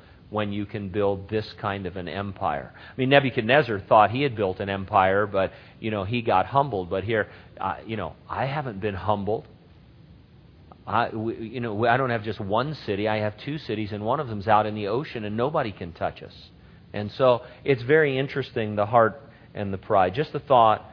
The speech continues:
which would require more research in terms of its timing. Verse four, "With your wisdom and your understanding, you have gained riches for yourself and gathered gold and silver into your treasuries.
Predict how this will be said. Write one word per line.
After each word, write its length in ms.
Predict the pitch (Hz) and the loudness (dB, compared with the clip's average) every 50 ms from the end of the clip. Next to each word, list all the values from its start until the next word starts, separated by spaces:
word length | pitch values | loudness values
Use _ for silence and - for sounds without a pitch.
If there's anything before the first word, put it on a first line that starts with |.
| - - - - - - - | -20 -20 -20 -20 -20 -20 -16
which 280 | - 98 104 101 - - | -6 -4 -4 -4 -4 -6
would 100 | 113 95 | -6 -6
require 460 | 98 101 98 - - 113 104 104 101 | -6 -8 -6 2 4 4 6 4 4
more 240 | 98 98 101 101 95 | 0 0 0 -2 0
research 560 | 95 101 104 101 - - 95 87 85 - - | -2 -4 -6 -8 -8 -8 -8 -8 -6 -8 -10
in 100 | 92 90 | -12 -12
terms 300 | - - 104 95 92 82 | -10 -8 -8 -8 -8 -10
of 100 | 92 85 | -8 -8
its 180 | 87 85 - - | -8 -10 -10 -10
timing. 400 | - 104 92 90 92 87 78 73 - - - - - - - - - | -6 -4 -4 -4 -4 -8 -10 -14 -18 -20 -20 -20 -20 -20 -20 -12 2
Verse 240 | 131 147 156 151 - - | 4 4 4 4 2 2
four, 320 | 175 170 160 127 95 - - - - - - - | 6 8 8 8 8 6 2 -8 -18 -20 -14 -2
"With 220 | - 135 151 151 - | 4 6 6 6 8
your 220 | 180 208 233 247 | 8 10 10 12
wisdom 400 | 240 240 226 214 160 170 185 175 | 10 10 8 8 8 4 4 4
and 100 | 165 160 | 2 2
your 160 | 170 185 196 | 4 6 6
understanding, 560 | 196 202 196 190 175 - 190 185 175 165 160 | 6 6 4 0 -2 2 2 4 4 4 2
you 100 | 160 165 | 2 2
have 120 | 165 151 139 | 0 2 2
gained 380 | 127 170 170 165 151 127 131 | 2 2 2 2 0 0 2
riches 360 | 156 196 214 - - 190 160 - | 4 4 4 4 2 0 0 0
for 120 | - 175 | 0 0
yourself 480 | 160 151 139 139 - 160 151 143 139 - | 2 2 2 2 6 10 10 10 10 8
and 140 | 139 127 117 | 4 2 6
gathered 420 | 143 160 170 175 165 151 143 123 | 8 10 10 10 8 4 2 0
gold 340 | 107 147 185 202 196 190 165 | 2 4 6 8 8 6 6
and 140 | 156 143 135 | 2 0 -2
silver 400 | - - 185 208 208 160 151 143 | -2 2 2 2 4 4 2 2
into 140 | 143 135 131 | 2 0 0
your 140 | 143 143 | -2 -2
treasuries. 800 | 135 - 175 151 165 170 151 139 139 123 107 98 85 78 - - | -2 -2 -2 -2 -2 -2 -2 -2 0 0 0 0 -2 -6 -10 -18